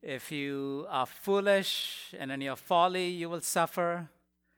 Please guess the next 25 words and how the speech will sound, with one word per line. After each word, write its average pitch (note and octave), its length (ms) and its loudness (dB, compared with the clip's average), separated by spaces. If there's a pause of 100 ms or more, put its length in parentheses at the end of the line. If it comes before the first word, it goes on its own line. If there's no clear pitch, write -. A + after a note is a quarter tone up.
(340)
If C3+ 120 -8
someone G#3 360 6
else G3 200 6
is F3+ 140 0
foolish, G3 540 2
someone F3 400 2
else's F3+ 400 0
folly, F3 540 2
especially D#3+ 440 -2
if D#3 100 -4
you're F3+ 60 -2
on E3+ 60 -2
the D#3+ 100 -4
four E3+ 240 0
oh E3+ 80 0
one, E3 240 0
you D#3+ 120 -4
will D#3 100 -6
suffer. E3 560 -4 (1400)
Uh, D3 100 -4
you D3+ 200 0
suffer G3 480 6
for G3+ 160 0
no G3 160 2
reason. G3+ 540 0